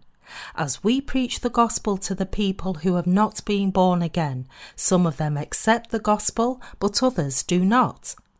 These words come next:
When we gather about ten people and witness the gospel to them, a few accept the gospel and the rest do not. Anyway, a person who does not accept the gospel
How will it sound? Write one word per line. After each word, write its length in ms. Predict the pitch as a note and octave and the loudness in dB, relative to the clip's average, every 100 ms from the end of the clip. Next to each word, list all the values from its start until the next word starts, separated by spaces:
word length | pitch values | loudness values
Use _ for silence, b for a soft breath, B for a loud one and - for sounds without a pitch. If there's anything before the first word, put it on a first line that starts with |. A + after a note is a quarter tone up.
| B B B | B B B
When 180 | - D3+ | -4 -2
we 140 | D3 | -2
gather 400 | C#3 F3 F3+ A3+ | -2 0 0 0
about 340 | A3 F#3+ E3+ E3 | 0 0 0 0
ten 320 | - E3+ E3 | 0 0 0
people 640 | - F3+ F3+ - A#3 C4 - | 0 0 -2 0 -2 -2 -4
and 220 | D3+ C#3+ | -4 -2
witness 440 | F3 E3+ D#3+ D3 | -2 -2 -2 -4
the 120 | - | -4
gospel 500 | C#3+ F3 F3+ - G3+ | -2 0 2 -2 -4
to 300 | F#3+ - G3+ | -2 0 0
them, 300 | G3 G#3 A#3 B3 B B - | 0 -2 -2 -6 B B -8
a 80 | |
few 360 | D#3 - E3 D3+ | -6 -4 -2 -2
accept 520 | D3+ - - A#3 - | -2 -2 2 2 0
the 60 | B3 | -4
gospel 600 | A#3+ A#3+ A#3 - C4 C#4 B - | 0 0 0 2 0 0 B -2
and 200 | F#3 F3+ | 2 2
the 100 | F3+ | 2
rest 440 | C#3 C#3+ - - | 0 0 0 2
do 180 | G3+ G#3 | 2 2
not. 480 | A3+ C#4+ - - - - _ B B B B | 2 0 -2 -8 -10 -14 _ B B B B
Anyway, 600 | G3+ G#3 F#3 C#3+ C3+ C3+ B B B | 2 4 2 0 -4 -8 B B B
a 100 | D3+ | 0
person 560 | - G3+ A#3+ - A#3+ | 2 4 4 2 0
who 160 | A3 F3 | 0 -2
does 300 | - D3 - | -2 -4 0
not 340 | F3+ A#3 - | 2 2 0
accept 480 | D#3+ - - F#3+ - | -2 0 0 0 -4
the 60 | F#3 | -6
gospel 680 | - E3+ - - C#3+ C3+ | -2 0 -2 -4 -6 -6